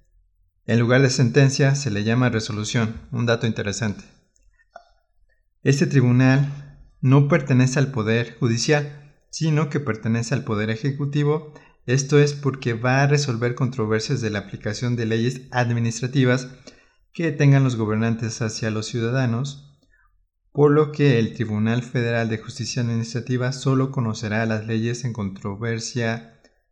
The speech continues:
que tengan los gobernantes y los ciudadanos, es decir, de esas leyes administrativas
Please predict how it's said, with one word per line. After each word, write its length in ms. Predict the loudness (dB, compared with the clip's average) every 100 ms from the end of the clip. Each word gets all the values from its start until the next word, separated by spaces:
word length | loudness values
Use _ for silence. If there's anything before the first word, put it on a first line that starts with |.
| _ _ _ _ _ _ _
que 120 | -4
tengan 520 | 0 2 2 2 2 -2 -10 -20 _ _ _ _ _ _
los 220 | -4 -2
gobernantes 1080 | 0 2 4 2 2 0 0 -4 -10 -20 _ -20 -8
y 100 | -2
los 180 | -2 0
ciudadanos, 760 | 0 0 0 2 2 0 -6 -18 _ _ _ _ _ _ _
es 100 | -6
decir, 300 | -4 -2 0
de 80 | 0
esas 260 | 0 0
leyes 340 | 2 2 2 0
administrativas 1160 | -2 0 -2 -4 -6 -4 -4 -4 -6 -14 _